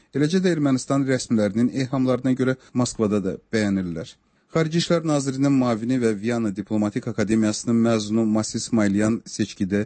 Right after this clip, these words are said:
ikinci ən güclü namizəd sayılır. Seçkidə həmçinin deputat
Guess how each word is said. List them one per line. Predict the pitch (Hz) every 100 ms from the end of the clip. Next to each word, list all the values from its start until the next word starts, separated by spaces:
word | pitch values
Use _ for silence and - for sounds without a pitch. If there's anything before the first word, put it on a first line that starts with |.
| -
ikinci | - 117 104 104
ən | 110 107
güclü | 101 98 101 104
namizəd | 98 98 107 104
sayılır. | - 98 92 95 - _ _ _ -
Seçkidə | 135 - 127 131
həmçinin | 120 110 107
deputat | 104 98 - 101